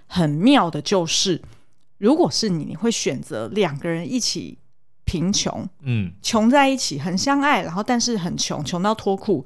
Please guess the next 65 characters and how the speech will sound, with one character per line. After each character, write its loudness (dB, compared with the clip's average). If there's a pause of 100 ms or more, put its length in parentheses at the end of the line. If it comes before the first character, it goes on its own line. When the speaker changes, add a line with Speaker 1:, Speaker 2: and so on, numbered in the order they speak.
Speaker 2:
嗯。 0
Speaker 1:
然 -6
后 0
过 0
得 -4
很 -8
辛 -6
苦， -14 (260)
还 -6
是 -2
说 0
两 -4
个 -6
人 -6
决 -6
定 -4 (440)
一 -2
个 4
人 -2
要 4
take 0
one 6
for -6
the -8
team， -2 (180)
Speaker 2:
嗯。 -6
Speaker 1:
然 0
后 2
之 0
后 2
大 -4
家 -6
要 -8
忘 -2
记 -6
这 -10
件 -8
事 -8
情？ -10 (540)
Speaker 2:
我 -2
觉 0
得 2
这， 0
这 -2
真 0
的 4
很 -4
好 -4
的 -8
一 -6
个 -4
问 -2
题 -12
耶， -6
因 -4
为 0
其 -6
实 -4
不 -6
是 -2
有 0
一 -10
句 -10
话 -2
说 -4